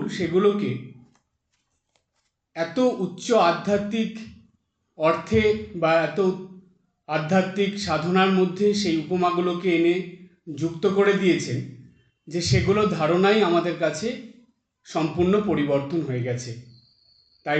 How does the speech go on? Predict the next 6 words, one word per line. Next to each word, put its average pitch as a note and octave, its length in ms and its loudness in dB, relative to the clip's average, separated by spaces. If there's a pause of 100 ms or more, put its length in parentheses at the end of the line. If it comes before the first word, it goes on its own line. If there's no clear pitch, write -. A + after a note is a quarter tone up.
বলা D3 240 4
হয় D#3+ 280 -2 (680)
যে D3 160 -8
কথামৃত G3+ 580 0 (120)
পড়লে D3+ 340 0 (1500)
অন্তর্জগতে F3+ 960 2